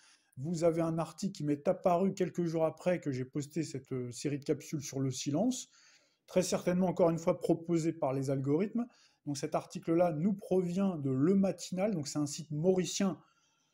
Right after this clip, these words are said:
d'information, donc c'est pour vous dire, parce que je lis jamais la presse mauricienne, mais voilà, j'ai vu apparaître cet article-là, et donc qui titrait « L'endroit le plus silencieux du monde »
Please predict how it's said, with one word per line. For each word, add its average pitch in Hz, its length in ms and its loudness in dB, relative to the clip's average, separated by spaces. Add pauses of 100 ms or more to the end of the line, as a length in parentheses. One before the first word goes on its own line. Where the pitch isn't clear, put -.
(100)
d'information, 156 640 2
donc 240 140 4
c'est 131 100 -12
pour 143 140 -2
vous 147 80 0
dire, 202 180 -2
parce 135 140 -10
que 139 120 -8
je 135 140 -2
lis 139 180 -2
jamais 151 320 0
la 143 120 0
presse 147 320 -4
mauricienne, 143 540 2
mais 175 280 -2 (420)
voilà, 165 120 0
j'ai 165 140 0
vu 196 260 0
apparaître 175 360 0
cet 165 180 -4
article-là, 156 760 0 (680)
et 147 120 -6
donc 190 180 0
qui - 140 -8
titrait « - 460 -2
L'endroit 180 380 2
le 175 160 4
plus 160 220 -6
silencieux 233 640 0
du 165 160 -2
monde » 180 420 2